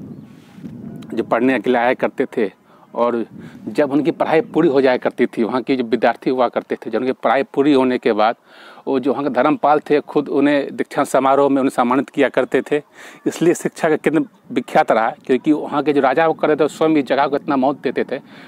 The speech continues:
इनका व्यक्तिगत तौर पर इन स्थान को लेकर उनकी दिलचस्पी रही, इनका interest बना रहा, ताकि और शिक्षा केंद्र को बढ़ावा दे। और ये प्रमाणित हुआ और सिद्ध हुआ कि विश्व विख्यात बना अपने शासनकाल में। लगभग चार सौ दशक तक, यानी कि कहे, कहा जाए तो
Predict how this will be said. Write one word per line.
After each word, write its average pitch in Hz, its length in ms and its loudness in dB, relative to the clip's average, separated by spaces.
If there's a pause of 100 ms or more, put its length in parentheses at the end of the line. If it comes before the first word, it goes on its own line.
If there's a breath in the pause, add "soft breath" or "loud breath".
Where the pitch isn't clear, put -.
(180 loud breath)
इनका 135 180 2
व्यक्तिगत 135 480 -2
तौर 170 160 2
पर 139 140 -2
इन 151 200 2
स्थान - 360 -4
को 143 100 0
लेकर 135 280 0
उनकी 143 180 -2
दिलचस्पी 131 460 -2
रही, 131 140 0
इनका 131 180 -4
interest 127 300 -2
बना 135 220 0
रहा, 123 180 2 (440 loud breath)
ताकि - 240 0
और 147 220 2
शिक्षा - 340 -2
केंद्र 139 260 -2
को 135 80 0
बढ़ावा 135 420 2
दे। 143 200 0 (640 loud breath)
और 123 80 2
ये 131 40 4
प्रमाणित 143 420 2
हुआ 131 160 2
और 131 180 -6
सिद्ध 139 260 -2
हुआ 127 160 4
कि 123 160 -4
विश्व 127 240 -2
विख्यात - 300 -2
बना 120 280 0 (560 loud breath)
अपने 143 180 -2
शासनकाल 135 540 0
में। 120 160 0
लगभग 127 360 2
चार 139 260 2
सौ 151 120 -2
दशक 147 340 0
तक, 127 140 0 (640 soft breath)
यानी 113 160 0
कि 135 100 -2
कहे, 147 380 2
कहा 135 360 -2
जाए 147 260 2 (360 soft breath)
तो - 60 0